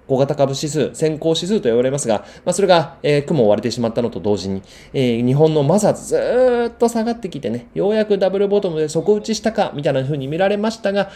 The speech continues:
残念ながらダブルボトムを否定するような動きになってしまったということで、ちょっと先行き株式市場、日米ともに暗くなってしまったっていうところだけは、ぜひ押さえといていただきたいかなと思います。今後安値を割れてくるようなことがなければ、もちろん下落トレンドに入ると決めつけるのはまだ早いんですが、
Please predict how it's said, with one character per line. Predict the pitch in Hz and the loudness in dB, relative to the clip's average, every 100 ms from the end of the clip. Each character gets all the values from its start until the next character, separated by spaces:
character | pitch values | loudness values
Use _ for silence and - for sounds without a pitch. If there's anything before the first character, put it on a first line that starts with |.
| - - | -14 0
残 | 170 | 2
念 | 180 | 2
な | 185 | 2
が | 165 | 4
ら | 120 | 4
ダ | 110 | 2
ブ | 127 | 2
ル | 170 | 0
ボ | 196 | 0
ト | 156 | -2
ム | 92 | -4
を | |
否 | - - | -8 -4
定 | 214 233 | 0 0
す | 240 240 | 0 0
る | 233 | 0
よ | 190 | 0
う | |
な | 104 | 0
動 | 139 | -2
き | 143 | -2
に | 139 | -4
な | 120 | -4
っ | |
て | 120 | -6
し | - | -6
ま | 107 | -6
っ | |
た | - | -6
と | - | -6
い | 107 | -6
う | |
こ | 107 - | -6 -8
と | 143 | -2
で、 | 131 - - - | -2 -2 -14 -8
ち | - | -4
ょ | |
っ | 208 - | -4 -2
と | 151 | -2
先 | 127 - | -2 0
行 | 135 | 0
き | 123 | 0
株 | 127 123 | -4 -4
式 | 139 156 | -4 -6
市 | 143 135 | -6 -2
場、 | 107 | 0
日 | 107 135 101 | 0 -4 -2
米 | 107 | -2
と | 92 | -2
も | 104 | -4
に | 101 95 | -6 -8
暗 | - 107 | -6 -6
く | 170 | -4
な | 185 | -6
っ | 185 | -6
て | 208 | -6
し | 156 | -6
ま | 139 | -6
っ | |
た | 143 | -8
っ | 180 | -10
て | - | -8
い | |
う | 196 | -8
と | 202 | -4
こ | 208 | -2
ろ | 196 | 0
だ | 208 | -2
け | 208 | 0
は、 | 247 - - - - | 2 2 -4 -20 -10
ぜ | 123 | -8
ひ | 120 107 - | -6 -8 -8
押 | |
さ | 101 92 | -8 -8
え | |
と | 85 | -8
い | 131 | -8
て | |
い | 160 | -8
た | 90 | -8
だ | 90 | -10
き | |
た | - | -14
い | 87 | -14
か | 104 | -8
な | 147 | -8
と | - - | -8 -6
思 | 135 | -4
い | |
ま | 139 | -2
す。 | 139 - - - | -6 -12 -8 0
今 | 220 | 4
後 | 202 | 6
安 | 151 160 | 6 4
値 | 294 | 2
を | 202 | 4
割 | 185 | 2
れ | |
て | 220 | 0
く | 240 | 0
る | 240 | 2
よ | 214 | 2
う | |
な | 190 | 0
こ | 226 | -4
と | |
が | 226 | -2
な | 214 254 | -2 0
け | 254 | 2
れ | |
ば、 | 175 139 | 4 2
も | 180 | 2
ち | 214 | 0
ろ | |
ん | 147 | 2
下 | 151 | 2
落 | 180 | 0
ト | - | 0
レ | 226 | 0
ン | |
ド | 196 | 0
に | |
入 | 160 247 202 | -2 -2 -2
る | |
と | 139 | -4
決 | - | -2
め | 202 | -2
つ | 240 | -2
け | 262 | -2
る | 233 | 0
の | 190 | 2
は | |
ま | 180 | 2
だ | 180 | -2
早 | 139 180 | -2 -2
い | 208 | -2
ん | |
で | 90 | -4
す | - | -8
が、 | 76 | -14